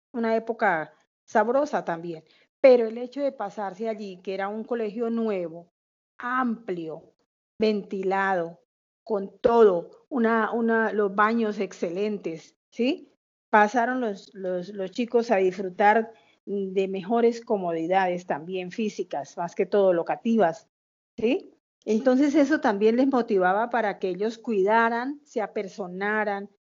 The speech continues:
digamos así, y tuvieran un, una mejor personalidad, porque ellos aprendieron a, a cuidar, aprendieron a valorar,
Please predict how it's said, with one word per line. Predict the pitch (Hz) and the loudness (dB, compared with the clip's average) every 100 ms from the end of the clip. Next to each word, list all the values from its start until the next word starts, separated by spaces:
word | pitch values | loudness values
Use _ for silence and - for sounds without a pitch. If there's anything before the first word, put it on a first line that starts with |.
| - | -12
digamos | 185 180 202 | -8 -6 -6
así, | 208 180 196 196 _ _ _ - | -8 -8 -12 -14 _ _ _ -2
y | 294 294 349 403 - _ | 2 2 0 -6 -16 _
tuvieran | 254 220 220 233 | -2 4 4 4
un, | 247 240 240 | 0 -2 -4
una | 254 240 | -4 -4
mejor | 247 208 220 220 | -2 -4 -4 -2
personalidad, | 247 247 214 180 180 180 185 190 | -4 -2 -4 -4 -2 -2 -2 -4
porque | 226 196 180 | -4 -2 -2
ellos | 185 208 | -2 -2
aprendieron | 220 185 160 196 277 269 185 - _ _ _ _ _ - | -2 -4 -8 0 4 4 4 -6 _ _ _ _ _ -4
a, | 180 - - 196 | -4 -4 -6 -8
a | 190 | -6
cuidar, | 208 233 269 - - _ _ _ _ _ _ _ - | 0 4 4 4 -6 _ _ _ _ _ _ _ -6
aprendieron | 196 202 190 196 233 254 | -4 -2 -2 4 4 4
a | 220 | 2
valorar, | 180 180 185 226 220 - | 0 -2 0 0 0 -4